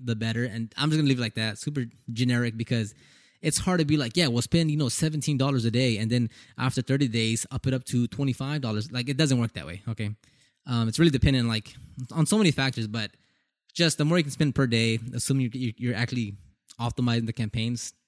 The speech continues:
the better. Uh, pa, pa, pa, pum.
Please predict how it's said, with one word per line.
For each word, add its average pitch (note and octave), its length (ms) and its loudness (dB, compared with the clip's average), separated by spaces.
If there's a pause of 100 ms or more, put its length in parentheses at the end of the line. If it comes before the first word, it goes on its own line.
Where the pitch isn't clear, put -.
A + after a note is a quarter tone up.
(200)
the B2 80 -2
better. F#2 220 -6 (1400)
Uh, A#2+ 320 2
pa, A#2 100 -4
pa, A2 160 -4
pa, A2+ 100 -8
pum. G3 680 -2